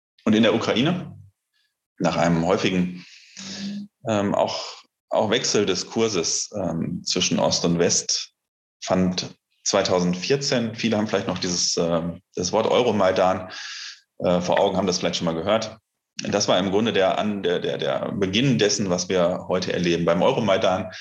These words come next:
ging es darum, dass, äh, ein Assoziierungsabkommen mit der Europäischen Union auf dem Tisch lag und die, äh, der Kreml das nicht so besonders lustig fand. Also die russische Regierung wollte verhindern, dass es passiert, hat interveniert bei der ukrainischen Regierung. Die hat gesagt, „Okay, wir unterschreiben jetzt erstmal nicht.“ Und dagegen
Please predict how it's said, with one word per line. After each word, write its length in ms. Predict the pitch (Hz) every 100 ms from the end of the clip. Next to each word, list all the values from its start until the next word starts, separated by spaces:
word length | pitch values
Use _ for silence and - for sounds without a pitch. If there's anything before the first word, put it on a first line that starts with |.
| - - _ -
ging 140 | 104
es 120 | 92
darum, 320 | 92 104 123
dass, 340 | 101 92 - -
äh, 60 |
ein 560 | 87 87 87 80 76 -
Assoziierungsabkommen 920 | - - 101 - 127 165 120 - 113
mit 100 | 104
der 80 | 95
Europäischen 440 | 85 92 95 - 69
Union 440 | 92 101 135 135
auf 140 | 87
dem 200 | - 98
Tisch 300 | 98 131 -
lag 340 | 120 117 120 -
und 340 | 101 98 95
die, 180 | 95 92
äh, 640 | - - 95 90 80 71 69 -
der 60 | -
Kreml 320 | - 113 113
das 180 | 101 95
nicht 120 | 95
so 60 | -
besonders 300 | 92 85 80
lustig 280 | 147 143 -
fand. 140 | -
Also 120 | 95
die 60 | 98
russische 360 | 98 101 -
Regierung 360 | 95 95 104 90
wollte 440 | 92 92 95 90 - - _ -
verhindern, 400 | - 82 104 135
dass 120 | 120 120
es 80 | 107
passiert, 420 | 104 - 208 -
hat 160 | 117
interveniert 540 | - 123 98 95 120 151
bei 80 | 131
der 120 | 113
ukrainischen 500 | - 110 117 110 110
Regierung. 460 | 107 104 113 110
Die 100 | 104
hat 120 | 107 110
gesagt, 240 | 98 98
„Okay, 280 | 92 135 147
wir 260 | 98 92
unterschreiben 440 | - 104 - 95 101
jetzt 140 | 90
erstmal 260 | - - 90
nicht.“ 200 | 131 143
Und 100 | -
dagegen 500 | 98 101 117 117